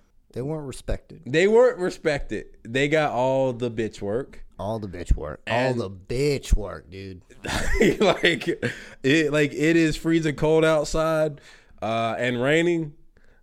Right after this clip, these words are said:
Speaker 2: Go find dry firewood while we all sit inside and chill.
Speaker 1: In the rain.
Speaker 2: Like, in the rain. And they wanna do it because they wanna one day work there when they turn
Speaker 1: They
Speaker 2: eighteen.
Speaker 1: look up to those guys so hard.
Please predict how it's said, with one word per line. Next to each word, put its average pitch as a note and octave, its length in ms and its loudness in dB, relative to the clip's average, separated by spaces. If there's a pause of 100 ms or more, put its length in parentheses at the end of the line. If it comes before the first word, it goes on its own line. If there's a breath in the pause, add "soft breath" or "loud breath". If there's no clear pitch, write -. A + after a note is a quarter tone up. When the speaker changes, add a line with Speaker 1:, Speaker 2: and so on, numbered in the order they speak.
Speaker 2:
Go D3 240 2
find D#3 400 2
dry C#3 300 2
firewood B2 960 -2 (580)
while B2 300 2
we C3 160 4
all A#2+ 200 2
sit A#2+ 240 -2
inside G#2 380 -4
and F#2+ 100 -10
chill. F2 420 -8
Speaker 1:
In A#2+ 120 -6
the G#2+ 100 -6
rain. F2+ 460 -6
Speaker 2:
Like, A#2+ 320 -4
in F3 200 0
the F3 100 2
rain. B2 480 -2 (400 loud breath)
And C#3 360 0
they E3 220 4
wanna E3+ 300 2
do E3+ 260 4
it D3+ 60 0
because C#3 360 0
they C3+ 140 2
wanna C3 380 0
one B2 280 -2
day A#2 180 -2
work A2+ 380 0
there G#2 180 -2
when G2+ 140 -8
they G2 100 -6
turn F#2+ 240 -6
Speaker 1:
They F#2+ 120 -2
Speaker 2:
eighteen. A2 100 -8
Speaker 1:
look F#2 240 -2
up G#2 200 -8
to - 80 -18
those G2+ 260 -4
guys F#2+ 260 -6
so G#2 480 -4
hard. A2 480 -4